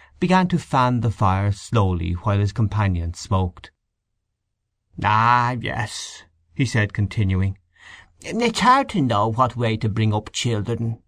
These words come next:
Now who'd think he'd turn out like that? I sent him to the Christian Brothers, and I done what I could for him. And there he goes, boozing about. I tried to make him some way decent."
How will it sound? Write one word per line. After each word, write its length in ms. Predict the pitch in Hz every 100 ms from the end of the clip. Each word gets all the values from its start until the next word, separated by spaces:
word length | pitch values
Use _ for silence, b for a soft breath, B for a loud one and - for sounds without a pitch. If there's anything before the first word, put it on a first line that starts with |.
| _ _ _ B B B
Now 260 | - 196 214
who'd 320 | 247 277 220
think 280 | - 131 123
he'd 160 | 131
turn 240 | - 123 117
out 200 | 82 120
like 220 | 117 117
that? 320 | 120 62 - - _ _ _ _ B B B
I 140 | 233 247
sent 280 | 240 175
him 120 | 151 131
to 120 | 139
the 120 | 123
Christian 460 | - 131 - 123 120
Brothers, 500 | 147 120 95 - -
and 120 | - 160
I 100 | 156
done 240 | 175 165
what 180 | 147 131
I 120 | 127
could 320 | 120 131 139
for 140 | 123 113
him. 220 | 117 120 _ _ _ _ _ -
And 200 | 139 165
there 180 | 175 190
he 100 | 175
goes, 440 | 143 131 123 143
boozing 600 | 135 151 160 160 135 131
about. 520 | 131 120 101 95 143 - - _ _ _ _ -
I 120 | 226
tried 340 | 233 254 240 220
to 80 |
make 340 | 180 175 160 156
him 120 | 143
some 280 | - 170 156
way 280 | 139 139 120
decent." 760 | 143 156 147 - 120 - -